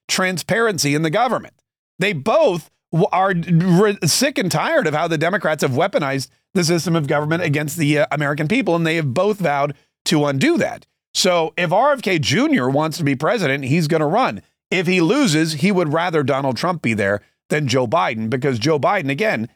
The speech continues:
everybody knows, is one of the most corrupt criminal, uh, minds to ever serve in public office as a senator, vice president, and now as president of the United States. Also,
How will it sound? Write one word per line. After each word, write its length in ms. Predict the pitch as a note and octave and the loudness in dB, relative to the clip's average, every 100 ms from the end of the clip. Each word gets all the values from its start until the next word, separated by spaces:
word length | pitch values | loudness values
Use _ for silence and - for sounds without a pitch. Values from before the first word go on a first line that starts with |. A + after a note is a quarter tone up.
| _ | _
everybody 420 | G3 B3+ D#3+ B2+ D3+ | -4 -2 -2 0 0
knows, 400 | A3+ C#3 C3+ - _ _ _ _ _ - F3 | 0 0 -2 -12 _ _ _ _ _ -8 -4
is 160 | F3 | 0
one 160 | D#3+ F#3 | 2 0
of 80 | E3+ | 0
the 40 | |
most 220 | D#3 D#3 | -2 -2
corrupt 380 | - D3+ D3+ - | -4 -2 -2 -4
criminal, 400 | D#3 D3 C#3+ B2+ _ _ - | -4 0 0 -2 _ _ -4
uh, 380 | B2 A#2+ A#2 A#2 | 0 2 0 -2
minds 720 | B2+ B2+ B2+ C#3+ D#3 D#3 D3 | -6 -6 -2 0 0 -2 -2
to 160 | D#3 D3 | -2 0
ever 320 | D#3 D3 C3+ | -2 -2 -2
serve 520 | - F3 D#3+ A#2 A2+ _ _ - | 0 0 0 -2 -6 _ _ -8
in 140 | D3+ | -4
public 340 | D3 D#3 C#3 D3+ | -2 0 0 0
office 480 | E3+ D3+ A#2+ G#2+ - _ _ | 0 0 -2 -2 -8 _ _
as 200 | C3 C3+ | -4 -2
a 100 | C3+ | -2
senator, 460 | C3 D#3+ E3 B2+ A#2+ | 0 0 0 0 0
vice 260 | A2 C3+ - | 0 -2 -4
president, 460 | C3 A2+ A2 A2+ B2+ | -4 -2 -2 -4 -2
and 120 | B2+ | -2
now 200 | A2+ B2 | -2 -2
as 100 | - | -2
president 400 | A#2+ G#2+ A#2+ A#2 | -4 -2 -2 -4
of 140 | G#2+ | -2
the 60 | A#2+ | -2
United 360 | A2+ F#2 G#2 | -2 -4 -6
States. 360 | - G3 - - _ _ - | -2 -2 -2 -6 _ _ -4
Also, 460 | F3 G#3 D3 C3 | -2 0 0 -2